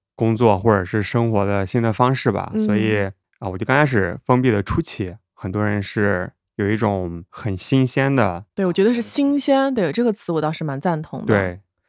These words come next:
Speaker 2: 但我觉得那个时候大家其实是有盼头的，就是会觉得说，哎，这三五天结束之后，可能也就结束了，
Speaker 1: 对。
Speaker 2: 或者是说这个事情能有所谓的拐点。
Speaker 1: 对，因为本来就承诺是，比如说浦东是二十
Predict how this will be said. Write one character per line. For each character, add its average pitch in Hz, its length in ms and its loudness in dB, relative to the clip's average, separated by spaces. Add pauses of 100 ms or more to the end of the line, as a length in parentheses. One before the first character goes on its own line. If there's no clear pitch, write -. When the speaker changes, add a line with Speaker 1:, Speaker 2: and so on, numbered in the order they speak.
(140)
Speaker 2:
但 330 120 6
我 247 60 8
觉 196 100 2
得 214 40 4
那 285 140 2
个 247 80 4
时 - 120 0
候 180 60 4
大 220 100 0
家 240 140 4
其 233 160 0
实 226 80 -4
是 247 60 -2
有 170 100 2 (100)
盼 254 300 0
头 - 180 -6
的， - 220 -4 (320)
就 262 140 0
是 240 100 0
会 240 120 6
觉 175 140 4
得 165 140 2
说， 196 140 0
哎， 202 100 2
这 208 100 -2
三 226 260 2
五 151 100 0
天 180 180 -2
结 160 200 -2
束 196 160 -2
之 196 120 -8
后， 196 340 -2 (320)
可 - 120 -4
能 175 100 6
也 214 100 6
就 185 140 2
结 165 160 -2
束 262 240 0
了， - 200 2 (160)
Speaker 1:
对。 110 120 4
Speaker 2:
或 104 60 6
者 127 40 2
是 196 160 -4
说 208 220 0
这 214 100 -2
个 208 80 0
事 214 140 -2
情 185 160 -2
能 175 140 0
有 190 120 2
所 - 160 -8
谓 180 180 0
的 139 300 -2 (260)
拐 160 280 4
点。 104 420 -2
Speaker 1:
对， 107 220 2
因 127 60 -2
为 160 80 2
本 123 140 2
来 101 140 0
就 147 160 2
承 113 240 -2
诺 113 300 6
是， 104 640 0
比 101 60 -6
如 101 60 -2
说 104 60 -2
浦 - 180 0
东 110 400 2
是 101 480 -2
二 113 180 2
十 101 360 -2